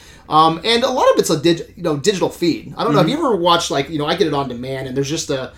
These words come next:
Speaker 2: A little bit of haze.
Speaker 1: a little bit of haze to it, and,
Speaker 2: Yeah.
Speaker 1: uh, it's, it's gonna look a lot better for, you know, when you get that
Speaker 2: Home
Speaker 1: on
Speaker 2: release.
Speaker 1: Blu-ray.
Speaker 2: Yeah.
Speaker 1: Yeah,
Speaker 2: They'll
Speaker 1: it's, uh,
Speaker 2: probably, they'll probably brighten it up a little. <laughs>
Speaker 1: Yeah, probably. I, they took out the Starbucks,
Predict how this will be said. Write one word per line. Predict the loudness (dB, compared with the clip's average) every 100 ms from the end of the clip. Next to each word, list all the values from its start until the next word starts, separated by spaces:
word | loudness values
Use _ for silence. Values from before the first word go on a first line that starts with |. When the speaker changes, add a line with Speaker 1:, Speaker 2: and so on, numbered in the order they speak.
| -16 -6
Speaker 2:
A |
little | -2 0
bit | 0
of | 0
haze. | 0 0 -2 -2
Speaker 1:
a | 0
little | 4
bit | 4
of | 2
haze | 4 6 6 2 -4
to | -2 -2
it, | -4 0
and, | 4 4 4
Speaker 2:
Yeah. |
Speaker 1:
uh, | 2
it's, | 0 -2
it's | 0
gonna | 4 4
look | 4
a | 2
lot | 0 -2
better | -4 -8 -10
for, | -8 -8 -8 -10 -10
you | -8
know, | -6
when | -8
you | -6
get | -4
that | -4
Speaker 2:
Home | -2 -2
Speaker 1:
on | -2
Speaker 2:
release. | -2 -4 -6
Speaker 1:
Blu-ray. | -6
Speaker 2:
Yeah. | -4 -2
Speaker 1:
Yeah, | -2 -4 -4
Speaker 2:
They'll | -4
Speaker 1:
it's, | -2
uh, | 0
Speaker 2:
probably, | 0 0 -8 -20 -20 -20 -20 -16
they'll | -14
probably | -6 -6
brighten | -4 -4 -6 -8
it |
up | -12 -10
a |
little. | -12 -10 -14 -16 -12 -4
<laughs> | -4 -2 2
Speaker 1:
Yeah, | 4
probably. | 6 6 6 6 4
I, | 6 2
they | 2 0
took | 0 0
out | 0
the | -2
Starbucks, | 0 2 2 0 0